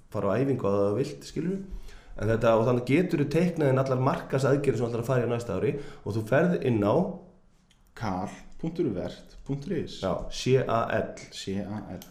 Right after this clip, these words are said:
Speaker 1: Kal eins og í calendar.
Speaker 2: Já.
Speaker 1: Og þá bara skráir þig og við sendum þér það, það er frítt. Þetta er reyndar ekki hugsað fyrir einstaklinga, heldur fólki á fyrirtækjum, en samt einstaklinga sem vinna á fyrirtækjum, þannig að við sendum þetta á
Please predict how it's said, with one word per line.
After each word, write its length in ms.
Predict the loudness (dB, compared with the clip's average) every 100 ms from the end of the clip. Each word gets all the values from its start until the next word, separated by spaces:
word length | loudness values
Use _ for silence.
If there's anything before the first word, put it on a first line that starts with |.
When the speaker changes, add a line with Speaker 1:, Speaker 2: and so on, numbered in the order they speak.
| -12
Speaker 1:
Kal 320 | -2 2 2
eins 160 | 0 -2
og 60 |
í 80 | -4
calendar. 640 | -4 -2 -2 -2 -6 -10 -12 -18 -20 -20 -20 -20 -20 _
Speaker 2:
Já. 140 | -10 -10 -14 -20 -6 2
Speaker 1:
Og 140 | 4
þá 60 | 4 4
bara 140 | 2 2
skráir 320 | 2 4 6 8
þig 80 |
og 80 | 6
við 80 | 4
sendum 220 | 4 4
þér 80 | 2
það, 100 | 4
það 100 | 4
er 60 | 4
frítt. 300 | 2 -2 -8 -18 -6
Þetta 160 | -4 2
er 60 |
reyndar 220 | 2 4 4
ekki 240 | 4 4 2 2 0
hugsað 320 | 0 0 0 2
fyrir 240 | 2 4 2
einstaklinga, 480 | 2 2 4 2 2
heldur 240 | 0 0
fólki 240 | -2 -2 -2
á 80 |
fyrirtækjum, 460 | 0 0 -4 -4 -6 -12 -20 -6
en 80 | -4
samt 240 | 0 -2 -2
einstaklinga 640 | -2 0 0 -2 -2 -4 -4
sem 120 | -4
vinna 200 | 0 0
á 80 | 0
fyrirtækjum, 400 | -2 -2 -2 -6 -10 -20 -20 -20 -8
þannig 100 | 0
að 60 | 2
við 80 | 4
sendum 320 | 4 4 4
þetta 140 |
á 60 | 6